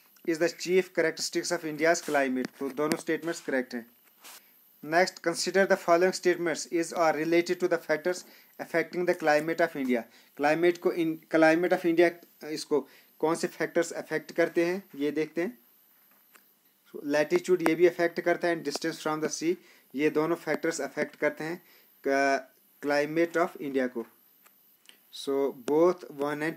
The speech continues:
two। Which of the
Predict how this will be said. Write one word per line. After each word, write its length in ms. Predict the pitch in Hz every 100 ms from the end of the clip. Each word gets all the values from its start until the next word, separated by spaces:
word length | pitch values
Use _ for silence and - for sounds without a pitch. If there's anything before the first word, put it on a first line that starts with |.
| 135
two। 120 | 120 117 _ _ _ _ _ _ _ _ _ _ _ _ _ _ _ _ _ _ 143
Which 120 | 170
of 120 |
the 80 | 190